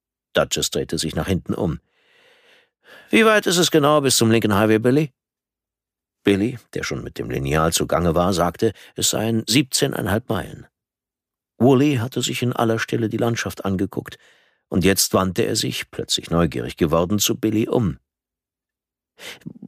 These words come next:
„Was ist das, der Lincoln Highway, Billy? Ist das ein besonderer Highway?“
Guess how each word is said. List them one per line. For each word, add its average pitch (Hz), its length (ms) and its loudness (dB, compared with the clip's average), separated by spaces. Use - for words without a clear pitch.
„Was - 180 -2
ist - 180 -2
das, 226 260 2
der 117 80 4
Lincoln 110 400 4
Highway, 107 260 2
Billy? 104 340 0
Ist - 140 -6
das - 180 -2
ein 85 140 -4
besonderer 196 600 2
Highway?“ 226 360 2